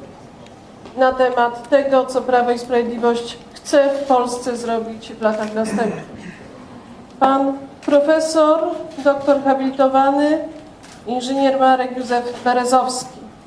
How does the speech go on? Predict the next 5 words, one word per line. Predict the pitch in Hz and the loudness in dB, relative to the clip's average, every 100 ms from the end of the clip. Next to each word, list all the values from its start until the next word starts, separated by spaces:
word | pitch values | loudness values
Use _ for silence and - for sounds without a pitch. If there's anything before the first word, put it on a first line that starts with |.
| - - - - - - - - 277 | -20 -20 -20 -20 -20 -20 -20 -10 -2
Inżynier, | 269 269 285 240 254 277 285 285 - - - | -2 2 2 4 2 2 0 -4 -12 -8 0
chemik, | 269 247 254 262 - - - - - | 2 2 -2 -4 -8 -16 -18 -18 -8
informatyk, | 254 247 262 262 254 262 269 | -6 0 2 2 2 2 -2
matematyk, | 269 262 254 254 247 226 247 254 - - - - - - - - - - - - | 0 0 2 2 2 2 -4 -8 -10 -18 -20 -20 -20 -20 -20 -20 -20 -20 -20 -20
specjalista | - 285 285 294 285 285 - - 285 285 | -4 -2 2 4 4 0 -4 2 6 6